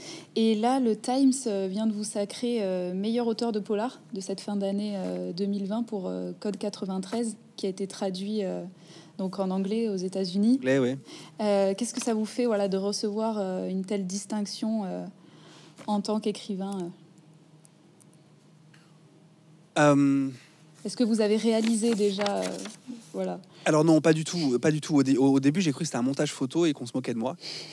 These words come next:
Speaker 2: Euh, j'ai un ami qui est très fort pour faire ça. Bonjour Bruno. Euh, j'ai un ami qui est très fort pour faire ça, qui fait pas mal de montages photos. Donc au début, j'ai vraiment pensé que c'était, euh,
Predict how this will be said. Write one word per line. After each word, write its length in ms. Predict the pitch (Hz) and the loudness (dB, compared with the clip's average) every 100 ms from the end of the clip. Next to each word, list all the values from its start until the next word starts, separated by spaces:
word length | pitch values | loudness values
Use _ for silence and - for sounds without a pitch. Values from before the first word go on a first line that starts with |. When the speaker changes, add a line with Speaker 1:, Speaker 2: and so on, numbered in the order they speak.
| - - | -12 0
Speaker 2:
Euh, 160 | 123 | 2
j'ai 100 | 120 | 4
un 80 | 135 | 4
ami 180 | 139 170 | 2 0
qui 60 | 151 | -2
est 40 | |
très 160 | 147 147 | -2 0
fort 180 | 156 | 0
pour 100 | 139 | -2
faire 160 | 123 123 | -4 -4
ça. 160 | - 120 _ - - - | -4 -8 _ -20 -20 -8
Bonjour 160 | 120 127 | -2 0
Bruno. 260 | 127 123 127 - - - | 2 0 -4 -20 -16 -6
Euh, 800 | 127 127 123 123 120 117 110 113 | 0 2 4 2 -2 -6 -6 -8
j'ai 120 | 123 139 | -4 0
un 40 | |
ami 160 | 147 165 | 0 0
qui 100 | 139 | -4
est 20 | |
très 120 | 156 | -4
fort 140 | 165 | -4
pour 160 | 147 131 | -4 -4
faire 140 | 139 | -4
ça, 120 | 127 170 | -2 -4
qui 100 | - | -4
fait 100 | 135 | -4
pas 100 | 147 | 0
mal 140 | 147 | 0
de 60 | 139 | 0
montages 280 | 135 139 | 0 0
photos. 260 | - 135 170 | -2 -2 0
Donc 160 | 160 147 | 0 0
au 60 | |
début, 160 | 131 151 | 0 0
j'ai 140 | 151 | 0
vraiment 260 | 131 135 139 | 4 4 4
pensé 280 | 135 131 147 | 0 0 -4
que 100 | 135 | -4
c'était, 280 | 127 135 | -2 2
euh, 140 | 131 | 2